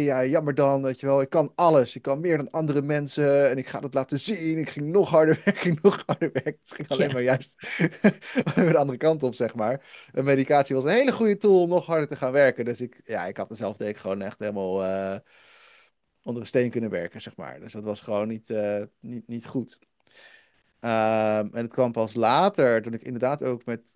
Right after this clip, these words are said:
Speaker 1: de coach aan de slag ging, of inderdaad met, eh, met anderen aan de slag ging, dat ik tot een besef kwam van, "Oh, wacht even,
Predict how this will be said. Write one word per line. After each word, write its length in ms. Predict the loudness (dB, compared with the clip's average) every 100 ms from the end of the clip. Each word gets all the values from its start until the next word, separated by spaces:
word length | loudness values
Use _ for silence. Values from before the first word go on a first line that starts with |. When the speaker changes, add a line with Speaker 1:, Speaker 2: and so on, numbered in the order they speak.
| -18
Speaker 1:
de 140 | -10
coach 220 | -8 -8
aan 80 | -10
de 60 | -6
slag 220 | -6 -6
ging, 280 | -8 -8 -8
of 220 | -12 -12
inderdaad 440 | -10 -8 -6 -8
met, 240 | -10 -12 -12
eh, 120 | -12
met 180 | -12 -12
anderen 300 | -10 -10 -10
aan 100 | -12
de 60 |
slag 200 | -12 -14
ging, 180 | -14 -14
dat 120 | -14
ik 220 | -14 -18 _ _ _ _ _ _ _ _ _ _ _ _ _ _ _ _ _ _
tot 140 | -2
een 60 | -2
besef 360 | 0 2 2 4
kwam 340 | 4 4 4
van, 180 | -2 -2
"Oh, 240 | 0 0
wacht 200 | -2 -4
even, 400 | -6 -2 -2 -2